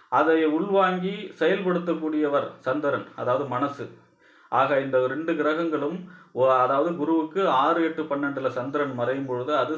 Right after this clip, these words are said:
சகட யோகமாக மாறுகிறது. ஏன் இந்த சகட யோகம் நல்ல பலன்களை தருமானா, நல்ல பலன்களையும் தரும். என்னதான் ஏற்றத்தாழ்வு கொடுத்தாலும் அந்த, ஆ,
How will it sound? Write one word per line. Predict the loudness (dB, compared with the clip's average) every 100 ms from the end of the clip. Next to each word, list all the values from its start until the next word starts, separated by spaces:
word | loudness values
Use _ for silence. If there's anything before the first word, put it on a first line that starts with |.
| -4
சகட | -4 0 2 4
யோகமாக | 2 0 -2 -4 -4 -4
மாறுகிறது. | -4 -4 -4 -6 -6 -4 -4 -6 -14 -20 -20 -20 -20 -8
ஏன் | 0 2 2
இந்த | 0
சகட | 0 2 2 4
யோகம் | 2 2 0 -2 -8 -14 -20 -8
நல்ல | -2 2 2
பலன்களை | 2 0 0 -2
தருமானா, | 0 -2 0 0 0
நல்ல | -2 0
பலன்களையும் | 0 0 -2 -4 -4 -2
தரும். | -2 0 0
என்னதான் | 0 2 2 2 0
ஏற்றத்தாழ்வு | -2 0 0 0 0
கொடுத்தாலும் | -6 -4 -2 0 -2
அந்த, | -4 0 2 4 2 0 -6 -12 -20 _ _ _ -8
ஆ, | 0